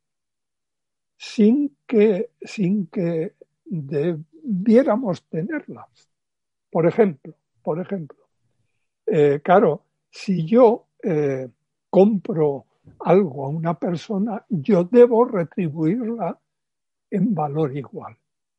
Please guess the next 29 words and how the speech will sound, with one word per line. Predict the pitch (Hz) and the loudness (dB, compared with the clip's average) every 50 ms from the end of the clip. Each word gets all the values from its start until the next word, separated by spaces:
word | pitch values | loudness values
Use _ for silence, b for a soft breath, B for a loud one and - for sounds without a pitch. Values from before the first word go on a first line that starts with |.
| _ _ _ _ _ _ - | _ _ _ _ _ _ -4
Y | 185 160 | -2 -2
esto | 156 - _ - 180 | -2 -2 _ -6 -6
se | - - 233 180 | -4 -4 -6 -4
llama | 156 240 208 190 247 240 220 - _ _ _ - | -2 -2 0 0 0 -2 -2 -6 _ _ _ -6
el | - 156 131 | -6 -6 -6
principio | - - 165 139 139 - - 190 156 - 277 175 | -6 -8 -8 -8 -6 -6 -6 -6 -6 -6 -6 -6
de | 170 170 | -6 -8
justicia, | - - 170 156 - - - 247 220 180 - - 175 175 - - _ _ _ _ _ _ | -8 -10 -10 -12 -12 -6 -4 -2 -2 -2 -4 -6 -8 -8 -8 -10 _ _ _ _ _ _
que | 262 202 | -2 -2
es | - - | 0 0
el | 247 190 160 | -2 -4 -4
básico | 160 196 202 220 - - 269 214 - - - 170 | -4 -4 -4 -4 -4 -4 -6 -8 -6 -6 -8 -8
en | 143 139 151 | -8 -10 -12
ética. | 120 110 - - _ _ - - _ _ _ _ _ _ _ _ _ _ _ | -16 -18 -20 -20 _ _ -20 -20 _ _ _ _ _ _ _ _ _ _ _
Es | - 185 160 - 220 | -4 -4 -2 -2 -4
el | 170 156 156 139 | -4 -4 -6 -4
do | 143 180 175 | 0 2 2
ut | 165 165 165 156 160 170 | 2 2 -2 -6 -8 -6
des, | 254 285 254 269 294 285 - _ _ _ _ _ _ _ _ _ _ _ _ _ | -2 0 0 0 0 -4 -8 _ _ _ _ _ _ _ _ _ _ _ _ _
es | - 185 170 - | -2 -2 0 2
la | 254 196 170 | 2 2 2
retribución | 151 170 156 127 - - 202 143 143 151 - - 202 170 185 175 | 2 0 -4 -4 -4 -6 -8 -6 -6 -8 -8 -4 -2 -2 -2 -4
justa | - - 269 277 202 - - _ 220 202 254 - _ _ _ _ _ _ _ | -4 -2 -2 -2 -2 -2 -6 _ -4 -2 -2 -4 _ _ _ _ _ _ _
entre | 233 - 156 196 - 151 156 156 | -4 -4 -2 -4 -6 -6 -6 -6
seres | - - 214 190 175 180 170 208 202 - _ _ _ _ _ _ _ _ - | -6 -4 -2 -2 -2 -2 -4 -6 -8 -10 _ _ _ _ _ _ _ _ -8
que, | 214 156 160 220 339 _ _ | -6 -6 -6 -8 -10 _ _
que | - 156 147 | -4 -4 -4
intercambian | 147 160 - - 156 135 139 - - 165 151 156 165 - 170 139 131 139 139 | -4 -6 -8 -8 -8 -10 -10 -10 -8 -8 -6 -6 -6 -8 -10 -10 -10 -10 -10
bienes. | 127 135 127 110 107 107 127 _ _ _ _ _ | -10 -10 -10 -10 -12 -18 -20 _ _ _ _ _